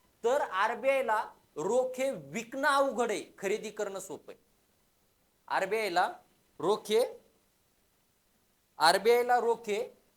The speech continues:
विक्री करणं अवघड आहे, पण आरबीआयला रोखे खरेदी करणं सोपं आहे. म्हणून रोख्यांच्या विक्रीच्या अंमलबजावणीमध्ये काय होतंय?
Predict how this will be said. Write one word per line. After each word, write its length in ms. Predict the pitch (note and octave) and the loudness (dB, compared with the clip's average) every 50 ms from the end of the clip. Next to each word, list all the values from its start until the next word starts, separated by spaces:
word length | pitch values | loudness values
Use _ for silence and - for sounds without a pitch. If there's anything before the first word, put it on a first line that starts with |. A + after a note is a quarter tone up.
| _ _ _ _ C3+ | _ _ _ _ -14
विक्री 400 | C3+ D#3+ F#3 - - B3+ C#4+ C#4 | -12 -12 -12 -8 -8 -8 -6 0
करणं 260 | C#4+ C#4+ C4+ C4+ C#4 | 0 0 2 2 2
अवघड 340 | C4 B3+ B3+ A3+ A3 A3+ F#3+ | 2 2 2 0 -2 -2 -2
आहे, 160 | D3 C3 - - _ _ _ _ _ _ _ _ _ - | -4 -6 -8 -14 _ _ _ _ _ _ _ _ _ -6
पण 120 | - A#3+ A#3 | -6 -4 -2
आरबीआयला 520 | F#3+ G3+ F#3+ G#3 G3+ G#3+ A#3+ A#3+ A#3 A#3+ | 0 0 0 0 0 -2 -2 -2 -2 -2
रोखे 340 | A3 A#3 A3 A3+ A#3+ A3+ A3+ - | -2 -2 -4 -4 -6 -12 -12 -10
खरेदी 340 | - E3+ G3 A#3 A3 B3+ A#3+ | -6 -4 -4 -4 -4 -6 -6
करणं 260 | - A#3+ A#3 A3+ G#3+ | -4 -4 -4 -4 -6
सोपं 320 | A3 G#3+ G3+ - - D#3+ | -6 -8 -8 -6 -6 -8
आहे. 80 | D3 C3+ | -8 -8
म्हणून 440 | C3+ D3 F3 G#3+ A#3+ C4+ B3+ G3+ F3+ - _ _ _ _ - | -8 -8 -6 -4 -2 -2 -4 -4 -8 -14 _ _ _ _ -12
रोख्यांच्या 800 | - C#3+ F3 G#3+ A#3 A#3 - - A#3 A#3 A#3 A#3+ A#3 - C4+ C#4 | -6 -2 0 0 0 0 -2 -4 -4 -4 -4 -6 -8 -4 -4 -4
विक्रीच्या 720 | B3+ G3+ D#3+ F3+ A3 - - A3+ A3 A#3+ B3 G#3+ B3 C#4 B3 | -4 -4 -6 -10 -12 -12 -12 -12 -10 -10 -8 -4 0 0 0
अंमलबजावणीमध्ये 920 | G#3+ G#3+ G#3 G#3+ A#3 A#3 A3 A3+ A3+ G3+ A3 G#3+ G#3 G3+ G#3 G#3 G3 G3 | 0 0 -2 -2 -2 0 2 0 2 2 0 -2 -2 -2 -6 -6 -6 -6
काय 160 | - G3+ G3 | -4 -2 -2
होतंय? 280 | F#3+ D#3+ C#3+ - E3+ G3+ | -2 -4 -6 -10 -12 -16